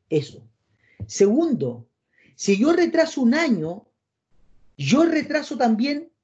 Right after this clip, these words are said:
todos los años en un año hacia adelante. Si hoy yo retraso, en vez de cortar el año treinta, corto el año treinta y uno, todos los periodos en adelante van a estar retrasados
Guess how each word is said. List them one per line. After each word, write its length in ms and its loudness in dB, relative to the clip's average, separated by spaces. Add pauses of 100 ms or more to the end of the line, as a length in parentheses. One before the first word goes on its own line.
todos 320 4
los 240 -2
años 500 0
en 220 4
un 180 -6
año 300 -6
hacia 220 -6
adelante. 680 -10 (1700)
Si 260 -8
hoy 200 0
yo 100 -4
retraso, 880 -8
en 180 0
vez 160 2
de 380 -2
cortar 500 0
el 200 -2
año 420 -6 (140)
treinta, 760 0 (840)
corto 340 0
el 80 -8
año 220 -10
treinta 360 -12
y 120 -12
uno, 500 -12 (760)
todos 320 -4
los 140 0
periodos 520 -4
en 120 -2
adelante 540 0
van 160 -4
a 40 -6
estar 220 -4
retrasados 640 -6